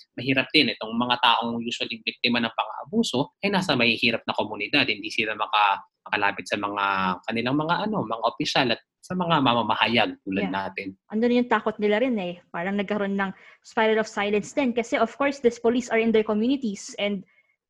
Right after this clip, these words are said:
Speaker 2: ngayon na may lockdown, it's so easy for the police to, if ever that they're bad as they're being talked
Speaker 1: Mm-hmm.
Speaker 2: about, mag-, ano, ah, magrevensyahan nila.
Speaker 1: Yes.
Speaker 2: So I think on that note, Rambo, we'll see if those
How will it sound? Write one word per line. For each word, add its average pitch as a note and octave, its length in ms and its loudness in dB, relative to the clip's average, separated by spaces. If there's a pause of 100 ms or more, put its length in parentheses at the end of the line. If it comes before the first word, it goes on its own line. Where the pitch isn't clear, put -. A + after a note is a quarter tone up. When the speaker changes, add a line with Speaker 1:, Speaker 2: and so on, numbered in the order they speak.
Speaker 2:
ngayon A#3+ 240 4
na A3+ 80 4
may A3 80 6
lockdown, A#3 400 6
it's B3+ 160 -4
so C#4+ 160 0
easy C#4+ 240 0
for B3+ 240 2
the A3 80 2
police A#3+ 400 -2
to, A#3+ 160 2 (480)
if - 80 -2
ever B3+ 320 8
that G#3+ 320 4
they're F#3 480 0 (200)
bad F#3+ 320 -2
as F#3+ 160 -2 (480)
they're F#3+ 320 -2 (240)
being G#3 80 4
talked D4 240 4
Speaker 1:
Mm-hmm. G#3+ 80 2
Speaker 2:
about, G3 240 2 (400)
mag-, G4 160 6
ano, D#4+ 480 2
ah, A#3 400 4
magrevensyahan A#3+ 720 2
nila. G#3+ 240 -2 (640)
Speaker 1:
Yes. - 520 -2 (840)
Speaker 2:
So - 160 -10
I D#4+ 80 -4
think G4 320 -6
on C#4 240 2
that C#4+ 200 -4
note, C#4 280 2 (160)
Rambo, A#3 440 2
we'll B3 200 0
see D#4+ 200 0
if D#4 120 -4
those A#3 320 2